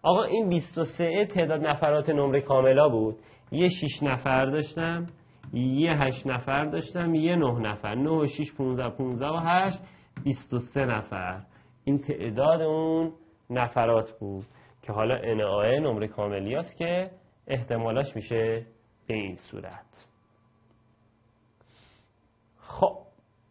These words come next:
حالا میگه چی؟ میگه با اطلاعات موجود در مورد سه کلاس دانش آموزان کدام کلاس در آزمون مشترک موفق تر می‌دانید؟ برای پاسخ دادن به این سوال پاسخ قسمت الف مهم است یا پاسخ قسمت ب؟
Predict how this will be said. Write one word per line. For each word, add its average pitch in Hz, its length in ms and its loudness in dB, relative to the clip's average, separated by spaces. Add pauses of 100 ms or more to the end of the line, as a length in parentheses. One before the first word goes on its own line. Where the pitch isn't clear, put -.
(680)
حالا 247 240 6
میگه 269 280 4
چی؟ 120 360 -6
میگه 185 240 4
با 247 160 8
اطلاعات 226 540 4
موجود 220 500 6
در 202 220 4
مورد 160 360 4
سه 147 240 0
کلاس 131 680 2 (300)
دانش 165 320 2
آموزان 175 440 0
کدام 190 400 -2
کلاس 175 400 -2
در 165 220 0
آزمون 131 580 0
مشترک 127 680 -4
موفق 143 500 -2
تر 156 200 0
می‌دانید؟ 95 440 -6 (380)
برای 202 180 0
پاسخ 214 340 0
دادن 185 200 0
به 165 60 0
این 160 100 0
سوال 185 240 0
پاسخ 170 260 -2
قسمت 151 380 -4
الف 143 360 -2
مهم 147 260 -2
است 139 180 -6
یا 127 100 0
پاسخ 120 360 -8
قسمت 110 420 -6
ب؟ 95 80 -10